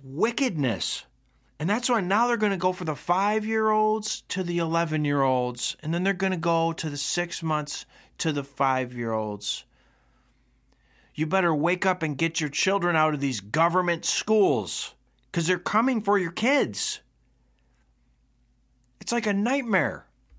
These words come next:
And it's not going away. So it's vexing. And God hates this abomination. God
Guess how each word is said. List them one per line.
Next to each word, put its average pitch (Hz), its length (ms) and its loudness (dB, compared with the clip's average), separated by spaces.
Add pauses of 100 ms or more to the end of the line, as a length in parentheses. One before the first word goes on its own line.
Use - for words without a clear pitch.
(1600)
And 190 140 4
it's 196 180 0
not 170 480 0
going 135 380 2
away. 107 540 0 (960)
So 139 200 -2
it's - 160 -6
vexing. 107 680 -4 (880)
And 110 200 -6
God 160 260 2
hates 170 400 -2
this 123 180 -2
abomination. 107 880 -2 (400)
God 160 440 2